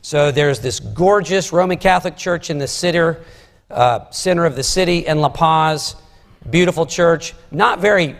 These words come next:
large by our standards. So in our three days there, guess how many churches we saw driving around the city, checking it out. Guess how many churches we saw over three days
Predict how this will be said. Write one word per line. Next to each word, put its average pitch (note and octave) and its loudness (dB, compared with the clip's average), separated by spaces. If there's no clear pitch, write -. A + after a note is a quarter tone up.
large E3 0
by C#3 -4
our D3+ -2
standards. B2+ -8
So E3+ 2
in D#3+ 2
our F3+ 4
three A3 -2
days G#3 2
there, D3 0
guess F#3 2
how G#3 0
many F#3 -2
churches E3 -4
we F#3 0
saw E3+ 2
driving B2 -2
around D3 -4
the D3+ -4
city, D3 -4
checking D#3 0
it D3 0
out. C3 2
Guess F3 2
how G3+ -2
many F#3+ -2
churches D3 -4
we D#3 0
saw C3 2
over B2 -8
three D3+ -6
days A2+ -4